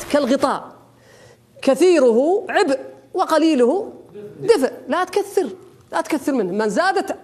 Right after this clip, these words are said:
علاقاته زادت مسؤولياته، وليس هذا في صالحك.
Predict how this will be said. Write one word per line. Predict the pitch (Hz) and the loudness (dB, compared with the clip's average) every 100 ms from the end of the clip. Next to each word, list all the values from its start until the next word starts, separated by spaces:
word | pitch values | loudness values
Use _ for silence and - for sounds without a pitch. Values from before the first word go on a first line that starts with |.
| - | -12
علاقاته | 196 226 240 233 330 370 381 339 | -4 0 0 0 -2 -2 -2 -2
زادت | 202 233 294 277 320 302 - - _ _ _ _ | 0 -2 -2 -2 -4 -6 -12 -20 _ _ _ _
مسؤولياته، | 233 220 - 240 240 254 226 - 170 | -8 -4 -2 0 2 0 0 -4 -4
وليس | 190 226 240 | -4 -2 -2
هذا | 214 226 | -2 -4
في | 226 208 | -4 -4
صالحك. | 165 147 - 170 | -6 -8 -10 -14